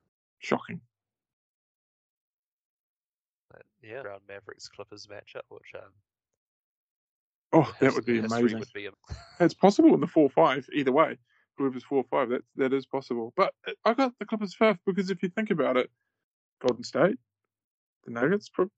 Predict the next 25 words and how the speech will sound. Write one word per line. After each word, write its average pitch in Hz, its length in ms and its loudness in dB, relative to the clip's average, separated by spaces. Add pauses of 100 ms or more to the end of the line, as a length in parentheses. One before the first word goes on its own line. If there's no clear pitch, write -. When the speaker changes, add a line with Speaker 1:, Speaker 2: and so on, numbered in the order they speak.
(280)
Speaker 1:
I - 40 0
mean, 185 180 4
the 196 80 -4
Suns, 240 440 0 (440)
this - 300 -2
dysfunction, 151 500 0
but, 127 140 2 (920)
I 135 40 -6
mean, 120 140 -6
Speaker 2:
They 117 160 -6
Speaker 1:
obviously 127 320 0
Speaker 2:
seem 113 100 -8
still 113 140 -10
Speaker 1:
this - 40 -16
Speaker 2:
the - 100 -16
same. - 100 -12 (440)
Speaker 1:
Yeah. - 120 6 (580)
The - 120 -6
Grizzlies. 180 580 6 (540)
Some 123 160 -2
people 165 220 4
are - 20 4
probably 135 220 2
gonna 131 200 2
have, 123 100 4